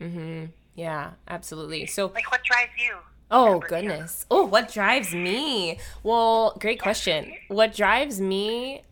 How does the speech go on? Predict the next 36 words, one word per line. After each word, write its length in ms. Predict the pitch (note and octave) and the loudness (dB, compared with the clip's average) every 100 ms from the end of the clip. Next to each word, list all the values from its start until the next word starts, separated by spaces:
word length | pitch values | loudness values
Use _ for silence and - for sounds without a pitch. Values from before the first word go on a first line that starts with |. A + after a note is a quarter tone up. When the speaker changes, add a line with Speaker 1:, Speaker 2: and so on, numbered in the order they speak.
| - | -4
Speaker 1:
and 180 | G3 | 0
I've 220 | F#3+ F#3+ E3+ | 2 0 -2
been 240 | G3 F3 | -4 -4
realizing 540 | F#3+ A3+ A#3+ A3 G3+ | -2 0 2 2 2
this 200 | F#3+ F3+ | -2 -4
more 260 | F3+ G3 F#3+ | -2 0 2
and 100 | F#3 | 0
more 600 | F3+ F#3 F3 E3+ D3+ - | 0 0 0 -2 -4 -8
recently 760 | E3 F#3+ G#3 - F#3+ A#2+ D#3+ C#3+ - | -8 -6 -4 -4 -4 -4 -4 -4 2
as 360 | F3 G3 F#3+ - | 4 4 0 -2
I've 360 | F3 E3+ E3+ E3+ | 0 2 0 -4
sort 300 | - E3+ D#3+ | -4 -2 -2
of 240 | D3+ D3+ - - - - | -4 -8 -18 -20 -20 -20
pulled 360 | - G#3+ G#3 F#3+ | -4 0 0 0
away 340 | F3+ E3+ E3+ | 0 0 0
from 720 | E3+ - E3 D#3+ D#3 D#3 D#3 E3+ _ _ _ _ _ _ _ _ _ _ _ | -2 -2 0 0 -2 -6 -14 -18 _ _ _ _ _ _ _ _ _ _ _
<sighs> 300 | B3 A#3 G3+ | -10 -8 -6
what 340 | F#3 G3 F#3+ - | 2 4 4 4
I, 220 | F3+ F3 - _ _ - _ _ _ | 0 -2 -12 _ _ -20 _ _ _
what 200 | F#3+ F#3+ | 0 6
I 160 | F3+ F3 | 6 4
thought 320 | - A3 A3 | 4 6 8
I 80 | G#3+ | 6
was 120 | F#3+ | 2
supposed 340 | - F#3+ G3 | -2 -2 -2
to 60 | F#3 | -6
be 140 | E3+ | -10
doing. 280 | C#3 F#2 B1+ - _ | -10 -12 -14 -20 _
So 320 | - A3 F#3+ | -2 0 0
basically, 360 | F#3 B3+ D4+ E4 | 2 0 2 -2
when 100 | C4+ | -2
I 60 | A3+ | -2
came 240 | A#3+ A#3 | -2 -4
to 160 | A3+ - | -4 -2
L 180 | F3+ | 0
A, 400 | F#3 G3 F3+ E3 | 2 2 2 -2